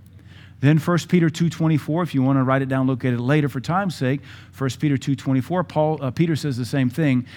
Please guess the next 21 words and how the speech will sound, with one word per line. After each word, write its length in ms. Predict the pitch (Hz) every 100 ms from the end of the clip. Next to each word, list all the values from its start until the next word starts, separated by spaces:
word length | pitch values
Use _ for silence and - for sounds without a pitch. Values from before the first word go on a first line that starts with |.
| - -
that 160 | 127
with 220 | 135 156
his 200 | 117 147
stripes, 480 | - - 143 147 -
now 160 | 127 131
this 180 | 127 127
is 80 |
post-resurrection, 1500 | - - 175 - - - - 127 135 123 135 147 - 131 127 - - - -
"with 160 | 113
his 140 | 127 -
stripes 420 | 127 113 113 113
we 360 | 117 117 113 - - -
were 260 | 117 131 120
healed." 400 | 104 101 85 - - - - - -
Isaiah 420 | 117 123 117 156 139
fifty-three 420 | 147 131 147 147
says, 200 | 139 110
"By 200 | 131 120
his 140 | 123
stripes 500 | - 131 120 - - -
we 360 | 117 127 120